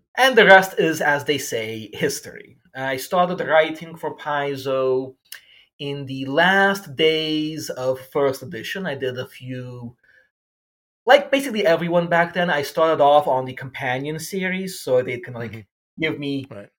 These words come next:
Speaker 1: "Here is fifteen hundred words. Please write something coherent." And I'm like, "Coherency. I can achieve this." And did that, uh, did a few back matter, well, did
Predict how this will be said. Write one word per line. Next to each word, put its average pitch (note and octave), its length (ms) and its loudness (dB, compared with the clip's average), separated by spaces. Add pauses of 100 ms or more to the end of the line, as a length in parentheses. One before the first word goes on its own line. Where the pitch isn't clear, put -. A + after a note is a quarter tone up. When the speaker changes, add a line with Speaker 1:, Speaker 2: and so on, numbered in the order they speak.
(400)
Speaker 1:
"Here D4+ 240 0
is A#3 360 -4
fifteen C#4 400 -6
hundred A3 420 2
words. D#3 1040 2 (200)
Please A#3 400 -6
write G#3 320 2
something G#3 440 0
coherent." F3+ 760 -2
And B2 100 -16
I'm A#2+ 60 -16
like, A#2+ 200 -12 (540)
"Coherency. F#3+ 800 6 (500)
I A#2+ 100 -6
can C#3 160 -12
achieve B2+ 400 -10
this." - 420 -10 (1200)
And C#3+ 680 0
did C#3 280 -6
that, A#3 540 0 (260)
uh, C3+ 220 -4
did D3 180 0
a C#3+ 80 2
few C#3 880 -6
back F3 400 2
matter, F#3 720 0
well, A#2 140 -4
did A#2+ 160 -12